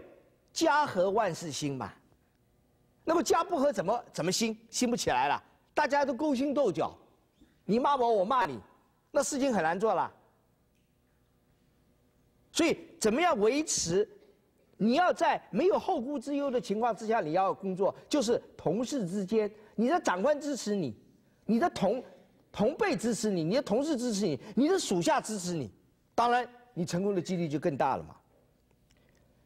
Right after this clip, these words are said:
另外，操守的青年，这个操守是非常重要。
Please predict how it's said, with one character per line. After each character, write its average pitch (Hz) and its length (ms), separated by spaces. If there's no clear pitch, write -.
另 294 160
外， 247 280
操 - 260
守 135 200
的 131 120
青 165 260
年， 110 200
这 403 100
个 359 60
操 - 260
守 269 160
是 175 140
非 294 240
常 147 180
重 120 220
要。 92 160